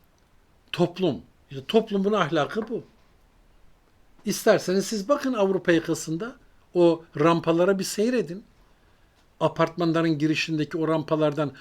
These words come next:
hangisinden bir engelli çıkabilir ya da inebilir? Allah için bir bakın. Eğer yüz taneden iki tanesinde başarabilirlerse büyük olaydır.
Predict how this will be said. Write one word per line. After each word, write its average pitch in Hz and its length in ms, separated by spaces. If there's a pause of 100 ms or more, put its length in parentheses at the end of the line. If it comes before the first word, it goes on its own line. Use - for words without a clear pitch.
(120)
hangisinden 170 880 (480)
bir 175 260
engelli 147 680 (640)
çıkabilir 110 680
ya 143 180
da 139 100
inebilir? 120 500 (640)
Allah 208 320
için 185 300
bir 156 100
bakın. 120 260 (1080)
Eğer 202 220
yüz 208 320
taneden 160 560 (240)
iki 262 280
tanesinde 143 720 (280)
başarabilirlerse 165 1080
büyük 160 200
olaydır. 95 480